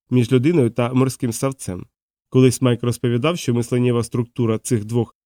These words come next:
осиротілих видів зі старої землі занадто відмінна, а спільного занадто мало. Один експерт періоду до гіджри колись писав, що розмови з дельфіном чи морською свинею настільки ж продуктивні,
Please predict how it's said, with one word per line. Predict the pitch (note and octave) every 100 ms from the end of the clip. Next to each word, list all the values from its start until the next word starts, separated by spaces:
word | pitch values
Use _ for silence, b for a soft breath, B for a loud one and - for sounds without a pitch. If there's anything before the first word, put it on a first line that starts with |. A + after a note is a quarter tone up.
| _ -
осиротілих | A#2+ C3+ B2 - A#2+ A2+ -
видів | B2+ A2+ A2+
зі | A2+
старої | A2 B2 A#2 G#2+
землі | A2+ B2+ F#3 - _ _
занадто | A#2+ B2 B2+ A#2+ C3
відмінна, | B2 D#3 C#3+ A2 F#2+ F#2+ - _ _ -
а | B2
спільного | B2 - G3+ C#3 G#2+ G#2+
занадто | C3 D3 B2 - B2
мало. | F2+ F2 - _ _ _ _ _ -
Один | B2 A#2+
експерт | A#2+ - B2 A2
періоду | - A#2+ A2+ A#2
до | A2
гіджри | G#2+ E3 C3 G#2 F#2 _ _ _
колись | C3+ F#3+
писав, | - C3 D3+ D#3+
що | - A#2+
розмови | A#2+ C3 B2 A#2
з |
дельфіном | A#2+ A2+ - E3+ A2 - _
чи | - B2+ C3+
морською | C3 B2 - A#2+ A2+
свинею | A#2+ A#2+ E3 A2 - _ _ B2+
настільки | B2+ - A#2 B2+
ж | -
продуктивні, | B2 B2 - E3+ D#3 G#2+